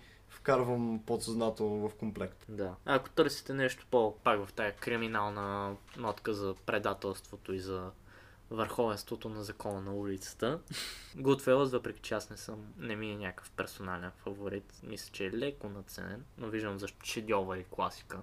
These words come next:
Speaker 2: за много хора. Също може да гледате и Казино, ако искате нещо с Ди Каприо,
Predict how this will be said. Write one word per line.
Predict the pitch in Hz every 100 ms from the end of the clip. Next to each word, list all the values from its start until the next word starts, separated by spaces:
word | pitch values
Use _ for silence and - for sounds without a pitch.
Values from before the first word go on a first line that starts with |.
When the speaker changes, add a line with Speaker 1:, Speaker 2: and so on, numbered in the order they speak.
| -
Speaker 2:
за | 110
много | 95 92
хора. | 90 - 104 120 127 -
Също | - 131 -
може | 123 117
да | 110
гледате | 110 117 104 123
и | 110
Казино, | - 104 107 151 170 165 170 -
ако | 120
искате | - -
нещо | 107 104 -
с | - 104
Ди | 107 101
Каприо, | 110 95 -